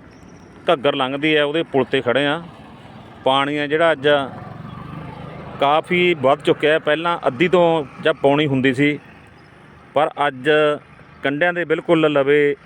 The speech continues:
ਲੱਗ ਚੁੱਕੀ ਹੈ। ਹੋ ਸਕਦਾ ਰਾਤ ਨੂੰ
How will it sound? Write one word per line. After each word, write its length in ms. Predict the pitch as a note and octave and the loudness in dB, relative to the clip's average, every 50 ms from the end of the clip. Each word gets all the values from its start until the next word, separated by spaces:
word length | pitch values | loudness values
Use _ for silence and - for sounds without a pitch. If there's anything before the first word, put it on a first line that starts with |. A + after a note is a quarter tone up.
| - - | -6 -2
ਲੱਗ 160 | A#2+ B2+ A2+ | -2 -2 -2
ਚੁੱਕੀ 380 | A#2+ A2+ B2+ A2+ - - C#3 D3 | -2 -4 -4 -4 -2 -2 0 0
ਹੈ। 240 | D3 D#3+ D#3+ D3+ - - - - - - - - - - - - - | 0 0 -2 -8 -18 -20 -20 -20 -20 -20 -20 -20 -20 -20 -14 -4 0
ਹੋ 140 | B2+ C#3+ E3 | 2 2 4
ਸਕਦਾ 380 | D#3 D#3+ D#3 D3 C#3+ D3+ D#3 D3+ | 4 2 0 0 2 2 2 2
ਰਾਤ 300 | D3 C#3+ C#3+ C#3+ C3 D3 | 2 2 2 0 0 -2
ਨੂੰ 400 | C#3+ D3 D3+ D3 D3 D3 C#3 | -2 -2 -2 -2 -4 -6 -10